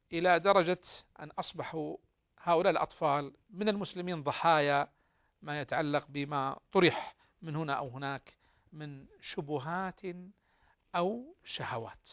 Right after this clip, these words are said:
آه، نحتاج أن نحلق، آه، حول هذا الموضوع وما يتعلق به، فتجد بعض الأسر، بعض المجتمعات نسبة ال-، ال-، ال-، ال-،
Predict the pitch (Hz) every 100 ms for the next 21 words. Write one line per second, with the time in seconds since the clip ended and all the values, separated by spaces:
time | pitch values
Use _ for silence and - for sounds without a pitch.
0 | - - _ _ _ _ - _ - 151
1 | 180 - 302 269 247 220 175 196 165 147
2 | - - - _ _ _ _ _ _ 143
3 | 131 117 175 143 156 147 139 139 160 135
4 | 139 135 147 131 175 151 - _ _ _
5 | _ _ _ 143 151 139 135 131 131 170
6 | 170 151 - - 147 131 131 127 131 -
7 | 151 143 156 147 147 143 143 - 123 131
8 | 113 110 _ _ _ _ _ - 123 120
9 | 117 117